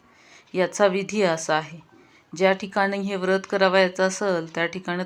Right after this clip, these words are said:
तोरण बांधावं, केळीचे खांब लावून ते स्थळ सुशोभित करावं, पुढं रांगोळी घालून पार्वतीसह महादेवाचं लिंग स्थापन करावं,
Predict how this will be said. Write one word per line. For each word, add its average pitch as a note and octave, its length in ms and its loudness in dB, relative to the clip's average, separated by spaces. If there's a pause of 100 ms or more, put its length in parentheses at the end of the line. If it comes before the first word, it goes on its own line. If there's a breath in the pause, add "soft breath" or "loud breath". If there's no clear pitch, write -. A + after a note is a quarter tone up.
तोरण D#3+ 340 -6
बांधावं, D#3 460 -12 (500 soft breath)
केळीचे G3 480 0
खांब F#3+ 300 -2
लावून F#3+ 380 2
ते F3 220 -4
स्थळ F3+ 420 0
सुशोभित D#3 520 -10 (120)
करावं, D#3 340 -10 (560 loud breath)
पुढं G#3 200 2
रांगोळी F#3 460 2
घालून F#3+ 460 0
पार्वतीसह F3+ 1040 -2
महादेवाचं E3+ 720 -4
लिंग F3 300 -4
स्थापन D#3+ 460 -12
करावं, E3+ 420 -16